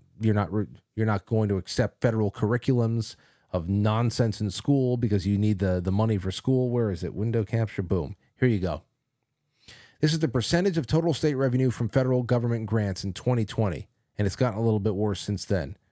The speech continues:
New York, twenty-one point one percent. Louisiana, thirty-three point four percent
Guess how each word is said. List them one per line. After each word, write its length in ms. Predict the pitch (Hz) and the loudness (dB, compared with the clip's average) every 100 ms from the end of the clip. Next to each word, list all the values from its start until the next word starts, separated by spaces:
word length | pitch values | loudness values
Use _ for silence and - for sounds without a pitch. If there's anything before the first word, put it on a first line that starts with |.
| _ _ _ _ _ | _ _ _ _ _
New 120 | 120 | 2
York, 380 | 156 135 135 - | 4 2 -2 -4
twenty-one 480 | - 143 139 127 123 | -2 0 2 0 0
point 240 | 127 123 | 0 0
one 200 | 107 113 | 0 -2
percent. 420 | 104 - 98 71 - _ _ _ _ _ _ _ _ _ _ | -2 -2 -2 -2 -8 _ _ _ _ _ _ _ _ _ _
Louisiana, 720 | 101 104 101 120 147 170 110 - | 2 2 2 2 2 0 -4 -4
thirty-three 540 | - 135 151 - 131 131 | 0 2 2 0 -2 -2
point 340 | - 131 131 | -2 -2 -2
four 300 | - 123 127 | -4 0 0
percent 560 | - 107 - 101 85 | 0 -4 0 -2 -2